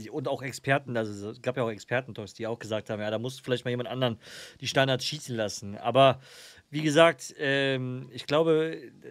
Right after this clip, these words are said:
am Ende, wie gesagt, können wir das Testspiel abhaken.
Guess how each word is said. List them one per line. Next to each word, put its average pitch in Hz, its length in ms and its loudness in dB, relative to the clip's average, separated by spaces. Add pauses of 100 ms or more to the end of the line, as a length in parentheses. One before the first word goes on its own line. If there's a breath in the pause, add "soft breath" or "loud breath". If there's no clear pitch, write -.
am 127 140 -6
Ende, 156 360 2 (200)
wie 131 80 -10
gesagt, 131 200 0
können 143 120 -6
wir 139 60 -2
das 131 100 -4
Testspiel 143 400 -2
abhaken. 156 880 2